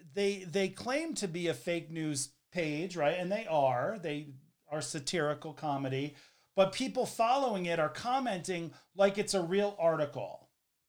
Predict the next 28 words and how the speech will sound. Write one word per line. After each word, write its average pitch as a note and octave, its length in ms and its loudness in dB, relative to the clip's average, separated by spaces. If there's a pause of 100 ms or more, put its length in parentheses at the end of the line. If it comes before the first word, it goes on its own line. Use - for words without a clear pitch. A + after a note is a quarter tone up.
(640)
Yeah, G3+ 160 6
I F3 80 8
wish A#3 220 4
I D#4 100 4
had G#3 360 4
that E3+ 300 2 (300)
information E3+ 800 0
on C3+ 160 -2
the C3+ 100 -4
website, B2+ 500 -2
but A#2+ 140 -10
I G#2+ 120 -8
don't. A2 360 -10
So D#3 120 0
I'm D#3+ 100 4
gonna F3 160 2
have E3 180 2
to D#3 100 2
let C#3+ 260 6
it C#3+ 180 -6
go D3 480 8
because C3+ 320 0
it's C3 140 -2
gonna C#3 160 0
absolutely B2+ 540 -2
drive A2+ 280 0
me A#2 100 -8
ca-, A#2+ 300 -10